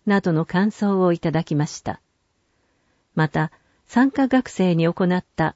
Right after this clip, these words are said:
アンケート調査では、次の都道府県議会議員の選挙は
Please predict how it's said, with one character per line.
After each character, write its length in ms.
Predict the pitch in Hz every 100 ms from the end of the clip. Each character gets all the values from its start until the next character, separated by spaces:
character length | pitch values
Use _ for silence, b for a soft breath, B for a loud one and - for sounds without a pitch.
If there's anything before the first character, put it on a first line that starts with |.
| -
ア 120 | 185
ン 100 | 233
ケ 180 | 240 226
ー 40 |
ト 140 | 220 214
調 220 | 220 202
査 160 | 160
で 140 | 135 131
は、 220 | 127 156 _ _ _ _ _ _ _
次 320 | - 233 262 254
の 180 | 214
都 160 | - 180
道 240 | 220 247
府 140 | 240 -
県 220 | 233 220
議 140 | 226 214
会 280 | 208 208
議 200 | 196 220
員 180 | 196 147
の 100 | 143
選 260 | - 180 170
挙 180 | - 131
は 180 | 131